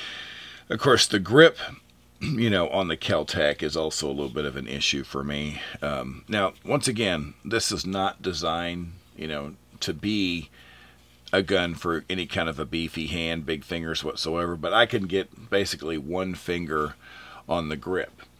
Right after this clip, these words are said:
And there's a lot of guns I have that are close to that, but, you know, with the Beretta, I can get two full fingers on the grip.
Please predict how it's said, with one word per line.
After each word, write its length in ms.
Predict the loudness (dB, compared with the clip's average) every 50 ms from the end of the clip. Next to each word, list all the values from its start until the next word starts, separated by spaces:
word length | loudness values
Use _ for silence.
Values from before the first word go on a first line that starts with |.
| -20 -20 -20 -20 -20 -20 -20 -10 -2
And 260 | 0 2 2 2 0 -4 -8 -2
there's 180 | 0 0 2 4
a 60 | 8
lot 160 | 8 8 8
of 40 | 6
guns 280 | 4 2 2 2 4 4
I 100 | 4 4
have 320 | 4 4 4 4 4 2
that 140 | 2 0 0
are 60 | 0
close 380 | 0 0 0 2 2 2 2 0
to 100 | -2 -4
that, 240 | -2 -2 -2 -2 -4 -2
but, 200 | -2 -2 -2 -4 -8 -20 -14 -8 -4
you 100 | -2 0
know, 80 | 2
with 140 | 2 2 2
the 80 | 0 0
Beretta, 320 | 4 8 10 10 10 10
I 100 | 8 6
can 180 | 4 2 0 0
get 200 | 0 0 0 0
two 180 | 0 0 0
full 260 | 0 0 0 0 0
fingers 640 | 0 0 -2 -2 -2 -2 -4 -4 -4 -4 -4 -6 -8 -10 -12 -16 -20 -20 -20 -20 -14 -8 -4
on 200 | -4 -2 -2 -4
the 80 | -4
grip. 320 | 2 6 6 6 6 6